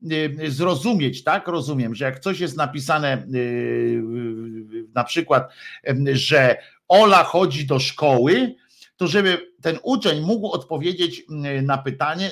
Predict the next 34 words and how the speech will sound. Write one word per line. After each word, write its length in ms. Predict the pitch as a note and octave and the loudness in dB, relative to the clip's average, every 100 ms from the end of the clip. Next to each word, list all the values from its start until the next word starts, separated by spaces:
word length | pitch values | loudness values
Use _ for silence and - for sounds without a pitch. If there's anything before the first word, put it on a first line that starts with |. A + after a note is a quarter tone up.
| - | -8
zrozumienie 640 | C3+ A#2 D3+ C3+ E3 C#3+ A#2+ | -10 -4 -2 -2 -2 -2 -2
tekstu 360 | F3 F3 F3 | -2 -4 -6
całego 280 | E3+ E3 D3+ | -2 -2 0
ma 100 | D3+ | -2
być 200 | C#3 C3+ | -2 -2
takie, 340 | D#3 D#3+ D3 - - _ | -4 -2 -6 -8 -20 _
czy 400 | - B3 B3 - _ | 2 2 2 -8 _
Ola 460 | - D3+ E3+ E3+ D3 | -8 0 4 4 4
chodzi 300 | C#3+ C3+ C3 | 2 -2 -2
do 120 | C3 | -4
szkoły. 300 | - F2+ E2+ | -4 -10 -8
No, 140 | G2 F2 | -12 -8
no 140 | G#2+ | -10
to, 260 | G2 G2 A#2 | -8 -10 -12
i 120 | - | -8
to 80 | B3 | -6
jest 140 | B3+ | -4
takie 200 | A#3 G3+ | -4 -4
po 160 | G3 F#3+ | -2 -4
prostu, 440 | - F#3 C#3+ F3 - - - | 0 0 0 -2 -4 -10 -14
em, 200 | - D3 | -6 -2
pier-, 540 | D3 C#3+ C#3 D3+ D3 B2+ | 2 2 2 2 2 2
jedno, 560 | C#3+ E3 D3 C#3+ C3+ C3+ | 2 2 2 2 2 0
em, 600 | B2+ B2 A#2+ A#2 A2+ G#2+ | 0 2 0 0 -2 -4
podstawowe 540 | A#2 - - A2 A#2 A#2+ | -8 -6 -2 -2 -2 0
i 100 | G#3+ | 2
już. 340 | A#3 B2+ - - - - - | 4 2 -2 -12 -20 -16 0
Em, 720 | C3+ C3 B2+ B2+ C3 B2+ B2+ | 4 4 4 2 0 0 0
e, 1500 | B2+ B2 A#2+ A#2+ A#2+ A#2 A#2 A#2+ A#2+ A2+ A2 A2 A2+ B2 C3+ | 0 2 2 2 2 0 0 -2 -4 -4 -8 -10 -16 -20 -20
i 80 | C3+ | -10
tu 160 | F3 F#3+ | -6 -4
następne 520 | E3+ - E3+ E3 E3+ | -4 -2 -4 -4 -8
są 220 | E3 E3 | -2 2
równie, 360 | F3+ F3 E3 | 2 2 -2